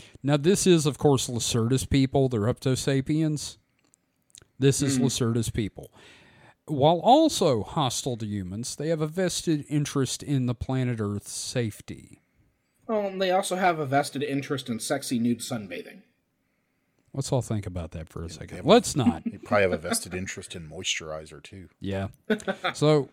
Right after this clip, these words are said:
Speaker 1: both of these species have been spotted during abductions and have been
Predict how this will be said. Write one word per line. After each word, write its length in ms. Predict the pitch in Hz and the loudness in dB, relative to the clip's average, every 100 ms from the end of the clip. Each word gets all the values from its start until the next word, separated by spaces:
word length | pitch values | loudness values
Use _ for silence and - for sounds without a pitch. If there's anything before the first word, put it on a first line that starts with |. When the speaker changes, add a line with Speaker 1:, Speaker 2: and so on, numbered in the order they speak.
| _ | _
Speaker 1:
both 400 | 147 135 247 285 | -4 4 4 4
of 140 | 220 | -2
these 180 | 190 170 | -2 -2
species 480 | - 156 139 - 135 | -2 0 -2 0 -2
have 100 | 123 | -2
been 180 | 131 131 | -2 -2
spotted 640 | - - - 156 151 156 127 | -2 -4 -2 0 2 0 0
during 300 | 127 131 123 | 0 2 0
abductions 880 | 95 107 117 98 - 95 92 98 | -4 -4 -4 -4 -6 -8 -8 -8
and 160 | 117 113 | -6 -4
have 160 | 113 110 | -4 -2
been 400 | 127 127 120 | -2 0 -2